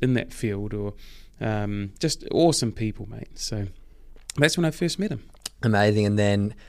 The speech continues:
Speaker 2: let's talk about quickly, 'cause, um,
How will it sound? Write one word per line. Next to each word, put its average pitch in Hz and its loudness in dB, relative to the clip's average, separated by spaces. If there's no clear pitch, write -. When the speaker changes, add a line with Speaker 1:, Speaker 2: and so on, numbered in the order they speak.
Speaker 2:
let's 104 2
talk 113 6
about 98 6
quickly, 98 2
'cause, - -14
um, 92 0